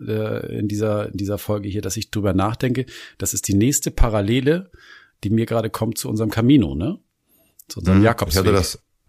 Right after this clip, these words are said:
Speaker 2: ich hatte exakt das gerade auch plötzlich so als Bild
Speaker 1: Ist
Speaker 2: im
Speaker 1: lustig,
Speaker 2: Kopf, gebe
Speaker 1: oder?
Speaker 2: ich zu. <laughs> Ja, ja.
Speaker 1: Ich hab
Speaker 2: Ja,
Speaker 1: keine,
Speaker 2: gut, es
Speaker 1: es ist ja ein Podcast, keiner kann uns hier gerade sehen, aber ich habe auch hier im Zoom kein Kärtchen hochgehalten. Es ist tatsächlich
Speaker 2: Mhm.
Speaker 1: uns beiden unabhängig voneinander gekommen.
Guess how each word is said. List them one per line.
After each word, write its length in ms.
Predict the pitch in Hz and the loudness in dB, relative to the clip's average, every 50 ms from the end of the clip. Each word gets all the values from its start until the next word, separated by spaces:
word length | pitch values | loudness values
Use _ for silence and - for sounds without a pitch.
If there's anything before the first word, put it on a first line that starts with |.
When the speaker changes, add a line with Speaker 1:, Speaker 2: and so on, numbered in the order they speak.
| _ _ _ _ _ _ _ _ _ _ - | _ _ _ _ _ _ _ _ _ _ -6
Speaker 2:
ich 100 | - - | -2 -2
hatte 160 | 90 - 80 | 0 0 0
exakt 380 | 90 87 - - 104 - - - | 0 0 2 0 0 0 2 0
das 160 | 101 - - | 0 0 0
gerade 220 | - 104 101 101 | 0 2 2 4
auch 220 | 92 98 104 - - | 4 2 0 0 0
plötzlich 320 | 101 98 95 - 95 85 | 0 0 0 0 -2 0
so 140 | 92 101 - | 0 2 2
als 180 | 92 90 - 78 | 2 2 2 2
Bild 220 | 107 110 117 113 | 2 2 2 4
Speaker 1:
Ist 60 | 101 | 4
Speaker 2:
im 60 | 82 190 | 4 4
Speaker 1:
lustig, 280 | 214 - 101 - 92 | 4 4 2 0 -2
Speaker 2:
Kopf, 20 | 87 101 | 0 0
gebe 80 | 104 92 | 2 2
Speaker 1:
oder? 60 | 95 | 2
Speaker 2:
ich 100 | 95 - | 2 2
zu. 380 | - - - - 143 170 127 - - 226 | 2 0 2 2 2 2 2 0 -2 -2
<laughs> 140 | 208 131 - | -2 0 2
Ja, 120 | - 110 107 | 2 4 4
ja. 280 | 98 98 110 - - - - - | 4 4 2 0 -4 -12 -8 -4
Speaker 1:
Ich 140 | 107 98 - | -2 2 2
hab 100 | 113 - - | 2 2 2
Speaker 2:
Ja, 40 | - | 2
Speaker 1:
keine, 180 | 151 165 160 | 2 2 0
Speaker 2:
gut, 120 | - - - | 0 -2 -2
es 200 | 73 - - - - - - - - - - | 0 0 0 -2 -4 -12 -20 -20 -18 -16 -14
Speaker 1:
es 160 | - - - | -10 -8 -4
ist 140 | 101 95 - | -2 2 2
ja 80 | 107 92 | 2 4
ein 80 | - | 4
Podcast, 400 | - 117 107 - - 127 120 - | 4 2 2 2 2 2 2 2
keiner 300 | - 110 107 110 110 107 | 2 4 4 6 4 4
kann 160 | - 107 104 | 4 4 2
uns 120 | 101 98 - | 4 2 0
hier 120 | - 95 | -2 0
gerade 180 | - 95 92 90 | 0 2 2 2
sehen, 200 | 78 92 110 151 | 2 4 4 4
aber 140 | 143 107 95 | 4 4 2
ich 100 | 87 - | 2 0
habe 180 | 104 95 - - | -2 -2 -2 -4
auch 160 | 107 98 - | -4 -4 -4
hier 360 | - - 117 117 117 113 117 | -4 -2 2 2 2 2 2
im 160 | - 95 98 85 | 2 2 2 2
Zoom 260 | 82 90 113 160 147 | 4 4 2 2 2
kein 200 | - 107 139 151 | 2 2 2 4
Kärtchen 380 | - 180 214 - - 117 87 | 4 2 2 2 2 2 2
hochgehalten. 560 | 80 80 76 - 85 76 80 80 76 78 87 85 | 2 -2 -2 -4 -4 -2 -2 -2 -2 -4 -4 -4
Es 160 | 85 - - | -4 -6 -8
ist 340 | 90 - - - - - _ | -8 -8 -8 -8 -10 -12 _
tatsächlich 420 | - 101 - - 107 117 - 135 | -10 -8 -4 0 0 0 2 2
Speaker 2:
Mhm. 80 | 101 98 | 2 2
Speaker 1:
uns 140 | 123 123 - | 2 0 -2
beiden 280 | - 92 98 117 139 | -2 -4 0 0 0
unabhängig 460 | 135 135 147 127 - 101 98 95 85 - | 2 2 0 2 2 0 -2 -2 -2 -2
voneinander 320 | 98 95 95 92 90 90 | -2 -2 0 0 -2 -2
gekommen. 380 | 90 87 - 95 92 90 92 | -6 -6 -6 -6 -6 -6 -8